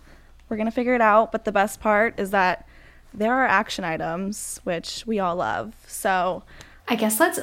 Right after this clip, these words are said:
Speaker 2: let's jump into the stories, right? I mean, no time to waste.
Speaker 1: Absolutely. We have no time to waste. Zero.
Speaker 2: And this day, I,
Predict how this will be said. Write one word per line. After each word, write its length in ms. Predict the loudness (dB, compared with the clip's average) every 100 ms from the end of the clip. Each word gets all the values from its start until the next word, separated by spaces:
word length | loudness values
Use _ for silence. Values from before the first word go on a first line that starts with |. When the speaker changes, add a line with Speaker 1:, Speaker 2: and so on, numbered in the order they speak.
| -8
Speaker 2:
let's 160 | -6
jump 240 | 0 0 2
into 200 | -2 -2
the 100 | -4
stories, 560 | -2 0 0 -2 -8
right? 400 | -6 -4 -2 0
I 40 | 0
mean, 520 | -2 -2 -4 -8 -10 -6
no 180 | -4
time 260 | 0 4 4
to 60 | 4
waste. 440 | 0 -2 -4 -6
Speaker 1:
Absolutely. 920 | -4 -4 -6 -4 -2 -2 -2 -2 -4 -8 -16 -20 -20 -8
We 80 | -4
have 140 | -2
no 160 | 0 -2
time 200 | -2 -4
to 40 |
waste. 380 | -2 -4 -6 -8
Zero. 380 | -6 -2 -2 -2
Speaker 2:
And 480 | -2 0 2 0 -2 -6
this 360 | -2 0 0 0
day, 400 | 0 0 2 2
I, 420 | 4 2 0 -4